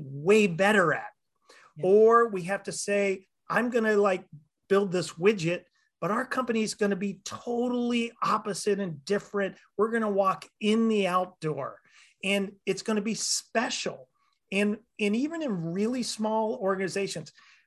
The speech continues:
Speaker 1: um, everybody who comes into our companies,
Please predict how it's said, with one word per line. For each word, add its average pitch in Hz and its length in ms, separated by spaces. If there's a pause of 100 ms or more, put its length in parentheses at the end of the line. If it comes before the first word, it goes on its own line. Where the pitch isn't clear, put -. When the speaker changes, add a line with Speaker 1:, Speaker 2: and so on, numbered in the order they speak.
(200)
Speaker 1:
um, 175 320 (260)
everybody 220 540
who 175 120
comes 175 380
into 165 260
our 151 140
companies, 151 760